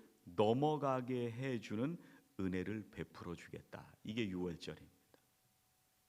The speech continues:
우리가 이 세상에서 죄로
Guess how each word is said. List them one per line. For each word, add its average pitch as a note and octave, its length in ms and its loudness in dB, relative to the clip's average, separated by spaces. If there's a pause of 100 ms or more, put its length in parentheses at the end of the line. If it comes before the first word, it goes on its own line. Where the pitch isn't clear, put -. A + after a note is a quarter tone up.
(2250)
우리가 A2+ 260 8
이 A2 180 8
세상에서 A#2 680 6
죄로 C3+ 640 8